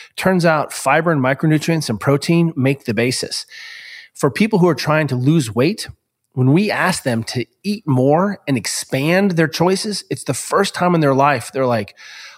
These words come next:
"Holy shit, I had to eat so much to meet these minimums." We're like, "Yeah, welcome to it. A pound of cherries is two hundred and thirty calories. Go ahead and O D. Let me know what happens."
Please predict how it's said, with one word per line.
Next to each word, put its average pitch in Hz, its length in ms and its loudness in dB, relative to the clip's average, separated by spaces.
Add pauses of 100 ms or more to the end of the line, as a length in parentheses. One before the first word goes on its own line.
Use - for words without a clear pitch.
"Holy 185 540 2
shit, - 640 -14 (420)
I 196 160 2
had 180 260 2
to 135 80 -6 (100)
eat 185 380 -2
so 190 520 2
much 151 480 0 (300)
to - 100 -4
meet 151 320 4
these 139 200 0
minimums." 160 440 2
We're 135 100 -2
like, 123 200 -2
"Yeah, 143 220 2
welcome 123 340 0
to 113 140 -4
it. 69 80 -8
A - 140 -12
pound 180 400 2
of 123 80 -4
cherries 151 440 0
is 104 100 -6
two 170 220 0
hundred 143 200 2
and 120 120 0
thirty 120 160 -2
calories. 113 500 0 (360)
Go - 100 0
ahead 185 140 6
and 170 120 0
O 151 120 2
D. 151 220 2
Let 110 120 -2
me 131 80 2
know 139 80 4
what 131 100 2
happens." - 380 -4